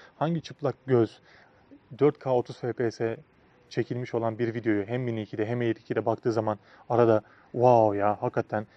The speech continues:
Air ikinin çok ciddi anlamda kayıtla ilgili, e, ekstrası varmış. Çok iyi çekiyormuş arkadaş Mini ikiye göre."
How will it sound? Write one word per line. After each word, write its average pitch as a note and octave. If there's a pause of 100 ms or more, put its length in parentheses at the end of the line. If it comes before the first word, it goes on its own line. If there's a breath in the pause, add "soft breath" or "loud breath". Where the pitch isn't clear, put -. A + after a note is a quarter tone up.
(160 soft breath)
Air A2+
ikinin A2+
çok C3
ciddi A#2
anlamda A2 (260 loud breath)
kayıtla B2+
ilgili, A2+ (320 soft breath)
e, - (300)
ekstrası A2+
varmış. G#2 (180 soft breath)
Çok D#3+
iyi B2
çekiyormuş G#2
arkadaş A2
Mini A2+
ikiye G#2+
göre." G#2